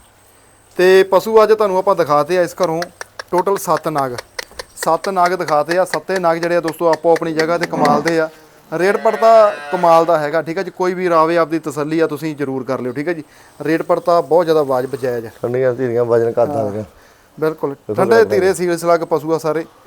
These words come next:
Speaker 1: ਠੀਕ ਆ ਜੀ। ਨਰਕ ਪਰਖ ਆਪਣੀ ਜ਼ਰੂਰ ਕਰ ਲਿਆ ਕਰੋ, ਤਸੱਲੀ ਕਰ ਲਿਆ ਕਰੋ।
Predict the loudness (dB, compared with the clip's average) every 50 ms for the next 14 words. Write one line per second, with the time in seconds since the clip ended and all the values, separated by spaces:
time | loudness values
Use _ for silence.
0 | _ _ _ _ _ _ _ _ -8 -6 -4 -4 -2 -2 -2 -4 -4 -4 -2 -2
1 | -2 -2 -4 -4 -4 -4 -6 -4 -4 -2 -2 -2 0 0 0 0 2 0 0 0
2 | 0 -2 -4 -4 -6 -6 -6 -6 -4 -4 -4 -4 -4 -4 -4 -4 -4 -4 -4 -4
3 | -6 -6 -8